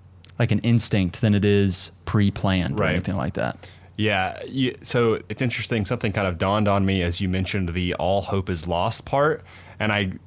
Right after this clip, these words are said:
Speaker 2: I guess I never realized, like, that is pretty common, especially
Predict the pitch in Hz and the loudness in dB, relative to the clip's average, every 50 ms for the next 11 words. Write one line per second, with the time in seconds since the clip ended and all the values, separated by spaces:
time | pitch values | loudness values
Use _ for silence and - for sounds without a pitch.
0 | - - - - 113 113 117 123 - 143 131 127 107 104 104 110 110 107 98 98 | -20 -20 -4 -2 0 0 2 2 2 2 2 2 2 2 2 4 4 2 2 0
1 | 92 - 104 98 98 101 98 - - 113 101 95 87 - - 98 98 104 110 110 | -2 -2 -2 0 0 -2 -2 -2 -4 -4 -4 -4 -4 -4 -2 -2 0 2 2 2
2 | 113 117 117 113 - - - - 92 95 - - 104 95 - - 107 104 98 98 | 2 2 0 -2 -8 -18 -6 -4 -4 -4 -2 -2 -2 -2 -2 -2 0 0 0 0
3 | 95 92 90 | 0 -2 -4